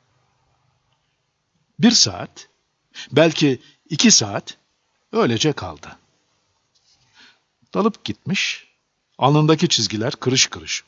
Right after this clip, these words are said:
olmuştu. Ansızın iri bir baykuşun sokaktaki ağaçlardan birine gelip konduğunu gördü. Saçak altına saklanmış olan bir puhu kuşu kımıldandı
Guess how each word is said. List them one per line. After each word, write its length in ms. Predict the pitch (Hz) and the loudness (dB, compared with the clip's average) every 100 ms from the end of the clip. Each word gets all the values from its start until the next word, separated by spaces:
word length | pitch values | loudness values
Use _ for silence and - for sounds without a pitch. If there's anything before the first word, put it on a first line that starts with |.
| - | -20
olmuştu. 500 | 82 76 - - - _ _ _ _ _ _ _ _ _ _ _ - _ _ _ _ _ _ _ _ _ _ _ _ _ _ _ - | -20 -14 -14 -14 -20 _ _ _ _ _ _ _ _ _ _ _ -20 _ _ _ _ _ _ _ _ _ _ _ _ _ _ _ 0
Ansızın 520 | 240 233 - 147 196 - - | 2 2 2 0 -2 -8 -6
iri 220 | 151 165 202 | 2 6 6
bir 140 | 160 | 4
baykuşun 540 | 113 92 98 - 208 - _ _ _ _ _ | 2 -8 -10 -6 -8 -10 _ _ _ _ _
sokaktaki 580 | - 151 170 160 175 175 | -2 2 2 2 2 2
ağaçlardan 680 | 127 131 - 147 139 147 120 | 2 2 2 2 2 0 0
birine 300 | 123 127 123 | -2 -2 -2
gelip 420 | 120 151 - - | 0 0 -2 -2
konduğunu 500 | 139 131 117 107 101 | 0 2 2 -2 -4
gördü. 380 | 85 80 - - _ _ _ _ _ _ _ _ _ _ _ _ _ _ _ _ _ _ _ _ _ _ _ _ _ - | -12 -16 -20 -20 _ _ _ _ _ _ _ _ _ _ _ _ _ _ _ _ _ _ _ _ _ _ _ _ _ -2
Saçak 380 | - 143 196 | 2 6 8
altına 300 | 165 147 151 | 10 8 6
saklanmış 560 | 135 135 - 170 170 143 | 4 2 2 2 2 2
olan 320 | 120 123 117 | 0 0 0
bir 100 | 127 | -2
puhu 320 | - 131 175 | -2 0 0
kuşu 340 | - 95 135 208 - - | 0 -4 -6 -6 -10 -10
kımıldandı 760 | - 151 151 117 113 107 180 220 | 0 2 2 2 0 0 -2 -2